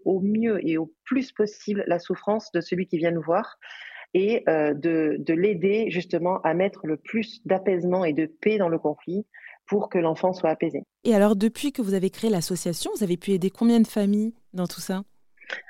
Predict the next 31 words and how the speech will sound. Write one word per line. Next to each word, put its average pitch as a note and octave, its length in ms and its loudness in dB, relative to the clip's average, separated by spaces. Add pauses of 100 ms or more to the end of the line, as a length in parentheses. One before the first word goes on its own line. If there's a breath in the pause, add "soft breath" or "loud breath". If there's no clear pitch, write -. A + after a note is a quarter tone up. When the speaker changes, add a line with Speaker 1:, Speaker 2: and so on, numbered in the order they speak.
(580 loud breath)
Speaker 1:
Alors, F3 300 2
cent C4 240 0
cinquante G#3+ 380 0
familles, G3 520 0
mais F3 140 2
au F3 40 2
niveau F3 220 2
national, F3+ 600 0
puisque, - 320 -4
euh, D#3 280 2
notre, D3 320 -4
l'idée D#3 420 0
que, D3 300 -2
de D3 100 -6
notre C#3+ 220 -10
association, D3+ 460 -6
c'était E3 300 -2
d'aider, D#3 480 0
euh, C#3 120 -4 (160)
la - 100 -6
France - 260 -18
entière G#3 380 -2 (200)
et C#3+ 80 -4
de C3+ 100 -12
se - 140 -6
mettre - 180 -4
en C#3+ 40 -10
connexion C#3+ 500 -4
avec D#3 180 -4
plusieurs E3 300 -2
associations. D3+ 540 -4